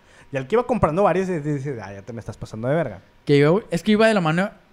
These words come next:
Speaker 2: El Pokémon fue evolucionando con el Game Boy, güey. Que era el Game Boy, el primero era la versión amarilla, roja y... Amarilla, roja, azul. Amarilla,
Speaker 1: Azul.
Speaker 2: roja, azul y la verde, que en Japón salió, aquí no.
Speaker 1: Ujú.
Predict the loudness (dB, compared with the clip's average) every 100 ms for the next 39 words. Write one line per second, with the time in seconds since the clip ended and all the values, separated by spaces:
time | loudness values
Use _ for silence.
0 | _ -4 -2 -2 0 0 2 0 0 -2
1 | -2 0 0 2 0 2 2 2 0 -2
2 | 0 2 2 2 2 4 2 -2 -4 -2
3 | 2 4 4 4 2 0 0 0 0 -4
4 | -6 -4 0 0 -2 -2 -2 -2 -2 -2
5 | -2 -2 -2 -6 -8 -6 -4 -4 -4 -4
6 | -4 -6 -10 -20 _ _ _ _ _ _
7 | 0 2 4 2 0 -2 -2 -4 -10 _
8 | _ _ _ -4 -2 -2 -6 -6 0 2
9 | 2 0 2 2 2 -4 0 2 2 0
10 | -2 -4 -12 -6 -6 -4 -6 -4 -4 -6
11 | -4 0 0 -2 -8 -8 _ -16 -14 -14